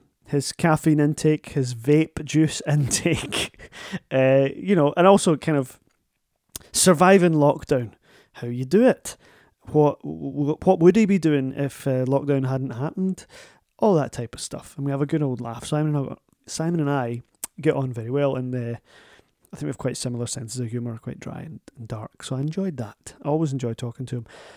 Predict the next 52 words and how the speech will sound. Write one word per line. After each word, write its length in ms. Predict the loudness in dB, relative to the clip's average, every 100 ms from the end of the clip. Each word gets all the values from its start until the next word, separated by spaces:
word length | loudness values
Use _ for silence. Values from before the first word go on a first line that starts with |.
| _ -6
Um, 560 | 0 2 2 0 -4 -8 _ _ -12 -6
and 120 | -4
the 60 |
technology 640 | -2 -2 0 0 0 -2 -4 -8
has 180 | -4
not 200 | -2 -4
failed 280 | -4 -4 -2
us 140 | -6 -8
at 160 | -6
all. 160 | -2 0
I 60 |
mean, 100 | -2
it's 80 | -4
been, 240 | -8 -10 -10 _
it's 120 | -16
fantastic 580 | -8 -10 -6 -8 -8 -10
what 100 | -10
we've 100 | -8
been 120 | -8
able 160 | -6 -8
to 120 | -8
do. 320 | -6 -4 -4 -8 -20 -20 -20 -20 _ _ _ _ _
So 400 | 0 6 6 6
I'm 160 | 2 -2
delighted 420 | 0 0 -2 -4
to, 100 | -12
to 200 | -12 -12
welcome 320 | -8 -6 -6 -8
Simon 320 | -6 -6 -4
back. 240 | -2 -2 -2
And 120 | -2
as 140 | 0
you 80 | 2
know, 240 | 4 4
it's 160 | 4 2
always 280 | 4 4 4
kind 260 | 0 -2
of, 220 | -2 -8 -18 _ _ _ _ _ _ _ _
when 100 | -2
someone 200 | 0 2
comes 180 | 2 2
on 100 | 0
the 80 | -2
show 180 | -4
for 120 | -6 -10
the, 160 | -14 -12
for 120 | -8
the 100 | -2
second 360 | 0 2 2 2
time, 200 | 0 -2
it's, 200 | -6 -10
I, 120 | -12